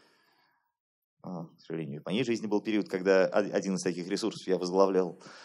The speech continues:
М, а, м, но, а, ре-, репрессий против, э, неугодных сайтов не было,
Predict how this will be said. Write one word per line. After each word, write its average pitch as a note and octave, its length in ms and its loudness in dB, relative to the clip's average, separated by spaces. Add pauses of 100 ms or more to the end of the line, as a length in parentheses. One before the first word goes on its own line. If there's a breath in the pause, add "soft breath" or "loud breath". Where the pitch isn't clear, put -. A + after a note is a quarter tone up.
(460 loud breath)
М, G#2 260 2
а, F#2 320 2
м, F#2 520 -4 (800)
но, B2 460 8
а, A2 560 6 (300)
ре-, C3+ 460 0
репрессий C3+ 500 2
против, - 480 -2
э, G2+ 320 2
неугодных C3+ 500 0
сайтов G#2 400 0
не F3 160 -4
было, B2 320 0